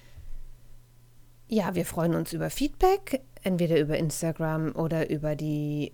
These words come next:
beiden Threads in der Podcasting auf Deutsch bei, Gruppe bei Revelry. Viel Spaß! Aber eigentlich, um jetzt noch mal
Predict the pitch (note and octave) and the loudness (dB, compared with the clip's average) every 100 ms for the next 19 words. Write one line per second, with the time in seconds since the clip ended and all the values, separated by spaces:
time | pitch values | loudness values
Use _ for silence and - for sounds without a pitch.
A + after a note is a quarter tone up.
0 | - D#3 D3 D3 - - D3 D3 - D#3 | -6 -4 -2 -4 -6 -6 -6 -6 -6 -4
1 | E3 - - - C#3+ D3 E3+ F3 - F3+ | -4 -2 -6 -6 -10 -8 -6 -6 -4 -2
2 | E3 - - E3+ - - D#3 D#3 D#3+ D3+ | -2 -6 -8 -8 -8 -8 -6 -6 -4 -6
3 | D3 C#3+ C#3 C#3 C#3 - - - - - | -4 -6 -6 -10 -10 -12 -18 -20 -20 -20
4 | - - - - F3+ G#3 - D3+ C#3+ D3 | -20 -20 -12 0 2 2 -2 -2 -2 -2
5 | D3 - - - - - - - - - | -4 -10 -18 -20 -20 -20 -20 -20 -20 -20
6 | - - - - - - - - - - | -20 -20 -20 -20 -20 -20 -20 -20 -20 -20
7 | - - - - - - - - - - | -20 -20 -20 -20 -20 -20 -20 -20 -20 -20
8 | - - - A3 A#3+ B3 A4 C5+ F4 G3+ | -20 2 10 12 12 12 12 12 12 12
9 | F3 A3+ B4 G#4+ A3 G3+ F#3+ A3+ G#3+ F#3 | 12 12 12 12 10 10 10 6 10 12
10 | F3+ F3 F3 F#3 | 12 12 10 8